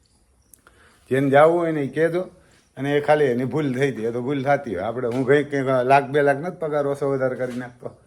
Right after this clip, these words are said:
પેલા લાખ બે લાખ ભરવાના કે વધઘટ થઈ જાય તો નિકિતા એ મારે જેવી ભણેલી છે ઘણી,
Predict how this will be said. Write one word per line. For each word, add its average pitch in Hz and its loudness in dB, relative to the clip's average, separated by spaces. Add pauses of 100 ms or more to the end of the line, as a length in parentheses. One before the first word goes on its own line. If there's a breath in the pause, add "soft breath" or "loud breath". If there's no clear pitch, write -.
(720 soft breath)
પેલા 110 -2
લાખ 117 2
બે 123 -2
લાખ 117 0
ભરવાના 113 0
કે 113 -6
વધઘટ 123 0
થઈ 151 4
જાય 127 0
તો 113 -4
નિકિતા 120 -6
એ 117 2
મારે 113 -2
જેવી 101 -8
ભણેલી 143 -2
છે 165 0
ઘણી, 151 0